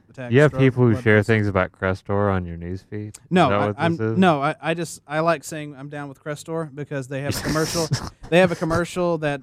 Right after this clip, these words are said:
Speaker 1: where a woman gets a Crestor and they say, "Hey, you're down with Crestor," and then she, while the, uh, narrator or the, uh, announcer talks about all the stuff,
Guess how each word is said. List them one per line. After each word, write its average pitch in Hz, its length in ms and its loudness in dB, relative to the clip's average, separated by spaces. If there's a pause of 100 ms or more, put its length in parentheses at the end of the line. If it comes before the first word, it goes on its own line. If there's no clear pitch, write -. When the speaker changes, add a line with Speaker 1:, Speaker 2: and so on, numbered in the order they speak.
Speaker 1:
where 143 140 -4
a 139 60 -2
woman 160 340 -4
gets 151 400 -10
a 127 80 -20
Crestor 156 560 -6
and 139 220 -8
they 135 100 -10
say, 135 240 -12
"Hey, 214 220 -12
you're 160 120 -8
down 147 300 -6
with 151 140 -10
Crestor," 131 500 -8
and 123 80 -8
then 131 100 -8
she, 127 300 -14 (300)
while 131 180 -2
the, 131 240 -6 (240)
uh, 117 260 -10
narrator 123 640 -6
or 123 80 -12
the, 120 280 -16
uh, 113 80 -14
announcer 127 420 -12
talks 120 320 -12
about 117 260 -14
all 117 140 -14
the 117 100 -20
stuff, 117 280 -16